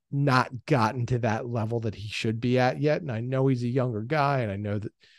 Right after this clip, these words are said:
all players develop at different paths and different speeds. I, I think there's so much more that Davies can do.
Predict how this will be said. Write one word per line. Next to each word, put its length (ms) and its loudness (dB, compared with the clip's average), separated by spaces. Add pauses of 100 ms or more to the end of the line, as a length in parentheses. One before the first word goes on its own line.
(200)
all 200 8
players 440 2
develop 640 0
at 220 -8
different 360 -8
paths 600 -2
and 180 -8
different 300 -8
speeds. 680 -4 (800)
I, 260 4
I 120 4
think 400 0
there's 180 2
so 220 0
much 260 -2
more 380 -2
that 200 -8
Davies 460 0
can 360 0
do. 360 0